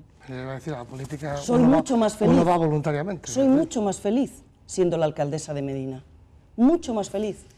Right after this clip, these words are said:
Speaker 2: en detrimento de la felicidad de mi familia y de mi vida económica. Le aseguro. O sea, mm, y n-, no vamos a descubrir aquí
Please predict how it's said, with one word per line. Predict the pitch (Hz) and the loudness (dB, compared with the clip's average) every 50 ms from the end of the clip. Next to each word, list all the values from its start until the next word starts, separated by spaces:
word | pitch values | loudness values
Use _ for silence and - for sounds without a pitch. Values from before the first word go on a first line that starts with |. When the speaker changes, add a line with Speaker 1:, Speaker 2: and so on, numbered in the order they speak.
| - _ - | -20 _ -2
Speaker 2:
en | - 185 185 | 2 2 4
detrimento | 175 190 185 - 185 208 220 220 202 190 - - 139 123 - - - - | 4 2 0 0 0 0 0 0 0 -2 -4 -8 -14 -14 -16 -20 -20 -10
de | - 170 | -6 -2
la | 170 170 165 | -2 -2 -2
felicidad | - - 165 165 151 160 170 170 190 185 | -2 -4 -6 -6 -4 -4 -2 0 0 0
de | 175 | 0
mi | 160 156 | -2 -6
familia | 151 - 156 147 160 185 214 226 233 262 294 - - - - - _ _ - | -8 -8 -6 -4 -2 -2 -2 -2 -2 -4 -6 -8 -14 -20 -20 -20 _ _ -6
y | 165 170 | -4 -4
de | 156 160 | -4 -4
mi | 156 156 156 | -4 -4 -4
vida | 143 165 170 165 160 156 151 151 147 147 143 143 | -4 -4 -2 -2 -2 -2 -2 -2 -2 -2 -4 -4
económica. | 139 - 147 135 131 120 120 113 - - - - - _ _ - | -6 -6 -6 -6 -6 -6 -6 -8 -12 -16 -20 -20 -20 _ _ -8
Le | - 190 | -6 -6
aseguro. | 185 - 220 214 302 320 254 147 127 - _ - - | -6 -6 -6 -6 -4 -4 -6 -8 -10 -14 _ -20 -12
O | - | -6
sea, | - 165 - - | -4 -4 -4 -4
mm, | - 143 143 139 135 131 131 127 120 - - | -4 -6 -4 -4 -4 -4 -4 -4 -4 -6 -6
y | 110 139 | -6 -6
n-, | 127 139 127 - 123 | -6 -6 -6 -6 -6
no | 135 143 147 | -6 -4 -4
vamos | 151 147 151 147 | -4 -4 -4 -4
a | 156 | -6
descubrir | 151 147 - 160 156 160 160 | -6 -6 -6 -6 -4 -4 -4
aquí | 156 151 - 190 190 175 | -4 -4 -2 -2 -2 -2